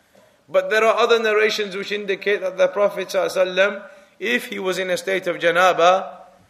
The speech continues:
that he would make wudu at least before going to sleep. Even if the ghusl wasn't made,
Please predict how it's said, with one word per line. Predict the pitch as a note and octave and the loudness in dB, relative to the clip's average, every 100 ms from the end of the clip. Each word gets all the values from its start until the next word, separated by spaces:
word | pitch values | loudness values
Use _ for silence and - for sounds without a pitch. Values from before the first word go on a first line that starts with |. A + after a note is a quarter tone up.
| _ | _
that | C3+ F3 F3 | 2 2 2
he | F#3+ | -4
would | F3+ F#3 E3+ | -8 -8 -2
make | F#3 F#3 | -2 -2
wudu | C#3+ D#3+ G#3+ G3+ C4+ A3+ | -10 -10 -6 -2 4 6
at | F3+ F3+ | 4 -2
least | G3+ - - - _ _ - | -8 -8 -10 -20 _ _ -14
before | C#3 D3+ C#3+ | -8 -8 -6
going | D3 C3+ | -6 -8
to | A#2+ | -14
sleep. | A#2+ G#2 - _ _ _ _ _ _ _ | -14 -16 -20 _ _ _ _ _ _ _
Even | G3+ A#3 A3+ | -6 -4 -4
if | G#3 | -4
the | F#3+ | -4
ghusl | F3 G3+ F#3 | -4 -4 -2
wasn't | F#3 F3+ D#3 | -2 -4 0
made, | F3+ G#3+ | 0 0